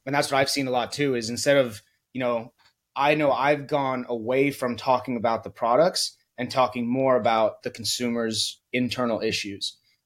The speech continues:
There's a book I read called <clears throat> How to Build a Story Brand, I think it is. Um,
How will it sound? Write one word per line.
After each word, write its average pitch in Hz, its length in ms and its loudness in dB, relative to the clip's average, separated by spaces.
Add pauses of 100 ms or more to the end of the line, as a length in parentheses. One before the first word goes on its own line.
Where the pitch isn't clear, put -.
There's 131 140 -4
a 135 60 -4
book 147 240 2
I 131 60 2
read 123 300 0
called 113 360 -6
<clears throat> 196 440 4
How 139 160 4
to 139 80 -2
Build 123 400 0
a 113 120 -4
Story 139 400 0
Brand, 147 360 0
I 143 40 2
think 160 220 -6
it 151 60 -4
is. 165 260 0 (460)
Um, 120 520 0